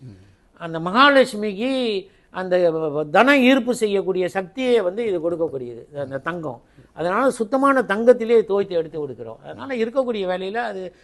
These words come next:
Speaker 2: மிக சிறந்த பலனை கண்டிப்பாக செய்யக்கூடியது. கோயில்ல உள்ள விக்கிரகம் வேலை செய்யும் பொழுது இந்த எந்திரத்தினால தான் அது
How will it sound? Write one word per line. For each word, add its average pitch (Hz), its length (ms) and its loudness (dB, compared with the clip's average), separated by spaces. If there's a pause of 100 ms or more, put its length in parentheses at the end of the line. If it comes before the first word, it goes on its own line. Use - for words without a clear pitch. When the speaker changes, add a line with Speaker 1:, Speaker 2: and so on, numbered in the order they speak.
(140)
Speaker 2:
மிக 214 300 2
சிறந்த 214 460 -2
பலனை 185 460 -4
கண்டிப்பாக 208 580 -2
செய்யக்கூடியது. 139 600 -8
கோயில்ல 220 280 -2
உள்ள 233 300 4
விக்கிரகம் 226 480 0 (240)
வேலை 214 340 4 (400)
செய்யும் 208 340 -2
பொழுது 208 260 2
இந்த 196 140 0
எந்திரத்தினால 196 680 -2
தான் 220 160 -6
அது 185 320 -4